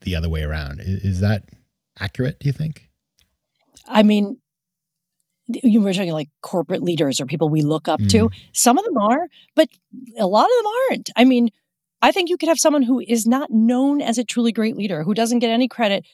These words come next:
Speaker 2: for anything on the public stage, and they actually are free because they know the choices they made, the best choices they made. They had a growth mindset about it. They're ready to evolve and to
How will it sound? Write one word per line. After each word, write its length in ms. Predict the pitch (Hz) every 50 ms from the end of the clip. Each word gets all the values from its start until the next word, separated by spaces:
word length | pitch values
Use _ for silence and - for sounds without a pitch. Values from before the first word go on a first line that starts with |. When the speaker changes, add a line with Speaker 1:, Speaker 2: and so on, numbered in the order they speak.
| _ _ _ _ _ _
Speaker 2:
for 200 | - - - 220
anything 380 | 214 226 247 240 - 226 196 190
on 60 | 175
the 80 | 175 165
public 300 | - - 196 190 156 -
stage, 520 | - - 196 226 233 165 123 226 - - - - _ _ _ -
and 180 | - 220 226 214
they 120 | 202 196
actually 500 | 214 220 262 - - - 220 208 196 170 - _ _ _ _ _ _ _ _ -
are 260 | 240 240 254 254 233
free 580 | 196 - - - - 285 294 320 285 104 90 - -
because 220 | 185 - 214 196
they 160 | - 208 196 196
know 320 | 202 208 226 240 277 294
the 80 | 262 233
choices 340 | - 226 233 208 - 208
they 160 | 185 208 202 208
made, 300 | 202 190 196 240 247 -
the 80 | 185
best 180 | 156 185 190 -
choices 280 | - 202 190 202 190
they 140 | 190 202 196
made. 300 | 196 190 196 226 254 226
They 100 | - 180
had 140 | 165 165 160
a 60 | 175
growth 320 | 160 147 - 196 208 226 -
mindset 420 | 220 196 190 202 208 - 208 202
about 240 | 202 185 196 208 247
it. 80 | 269 -
They're 140 | 180 165 165
ready 200 | 190 196 202 202
to 160 | - 226 202
evolve 420 | 175 170 190 190 196 208 226 233 -
and 220 | - 185 185 165
to 180 | - 180 170